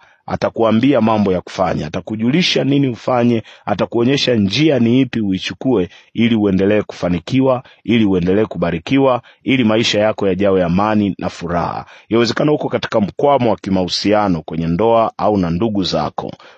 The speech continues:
Mungu atakuonyesha ni njia ipi uichukue ili kurejesha hayo mahusiano. Yawezekana watoto wamefarakana na wewe, yawezekana wewe umefarakana na mume wako au mke wako, yawezekana umefarakana na ndugu zako.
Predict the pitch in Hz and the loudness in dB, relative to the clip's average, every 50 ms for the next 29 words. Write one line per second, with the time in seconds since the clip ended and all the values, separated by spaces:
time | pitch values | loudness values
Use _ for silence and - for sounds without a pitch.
0 | _ - 107 143 170 165 147 143 143 135 113 - 101 - - 107 104 101 110 117 | _ -2 2 2 4 4 4 4 2 2 0 -2 -4 -4 -2 0 2 2 2 2
1 | 120 - - - 110 - - - - 98 98 95 92 87 107 123 120 107 110 110 | 2 2 0 2 0 0 0 -2 -2 0 0 0 2 2 2 2 2 2 2 0
2 | 101 - 104 98 90 87 85 - - 87 - - 120 101 80 71 - - - - | -2 -2 -2 -2 -2 -2 -4 -6 -8 -8 -4 -2 0 0 -2 -2 -6 -12 -20 -16
3 | _ - 101 107 104 - - 90 87 87 85 95 110 107 - - 90 85 71 90 | _ -2 0 0 0 -2 -2 -2 0 0 2 2 2 2 2 0 0 0 0 0
4 | 90 90 82 80 80 78 73 - - - 73 71 67 57 52 50 - - - - | 0 2 2 0 -2 -2 -2 -4 -4 -2 -4 -4 -6 -8 -10 -12 -16 -20 -20 -20
5 | - _ - 95 90 82 87 - 110 107 104 95 87 - - 120 120 - - 120 | -16 _ -2 -2 -2 -2 -2 -2 0 0 2 0 0 0 -2 -2 -2 0 0 0
6 | 113 104 98 - - 98 98 - - 110 110 110 104 101 101 104 113 120 120 123 | 2 2 0 0 -2 -4 -4 -2 -2 -2 0 0 0 0 2 2 2 2 2 2
7 | 123 123 - - - - _ - 98 101 95 98 - 123 127 123 110 107 120 127 | 0 0 -4 -8 -16 -20 _ -4 -2 -2 0 0 0 0 2 4 4 4 4 4
8 | 123 117 104 101 90 - - 87 87 - 107 104 101 87 87 85 90 101 104 101 | 4 4 2 2 0 0 -2 -4 -2 -2 0 0 0 0 0 2 2 2 2 2
9 | 95 95 101 101 98 - - 90 - - 92 98 92 95 95 90 - 87 90 95 | 2 2 2 2 0 0 -2 -2 0 0 0 2 2 2 0 -2 -2 -2 0 0
10 | 98 101 - - 98 98 95 - - - _ - 98 101 90 90 - 117 117 117 | 0 0 0 -2 -2 -4 -4 -6 -10 -18 _ -4 -2 -2 0 0 0 0 2 2
11 | 107 95 - - 92 90 - - 123 120 113 107 101 90 87 87 101 98 95 92 | 0 0 -2 -2 -4 -4 -2 -2 -2 0 0 0 0 0 0 0 -2 -4 -4 -4
12 | 87 - 104 107 104 - - 98 98 | -2 0 0 0 0 0 -4 -6 -6